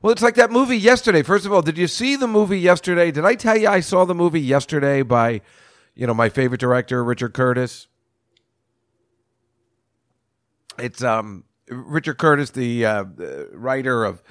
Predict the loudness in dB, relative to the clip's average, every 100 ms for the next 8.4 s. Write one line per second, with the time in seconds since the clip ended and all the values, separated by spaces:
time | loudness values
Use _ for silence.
0 | -20 _ _ _ _ _ _ _ -6 -4
1 | -2 -4 0 0 2 -2 0 0 0 -6
2 | -10 -6 -4 -4 -2 -6 -8 _ _ _
3 | -20 -10 -8 -4 2 2 2 0 -2 -4
4 | -10 _ _ _ _ -10 -2 0 2 0
5 | 0 -4 -4 -4 -4 -6 -8 -10 -8 -6
6 | -2 0 0 -4 -6 -8 -4 -2 0 -2
7 | -6 -8 -6 -6 -6 -8 -6 -4 -4 -6
8 | -6 -8 -10 -12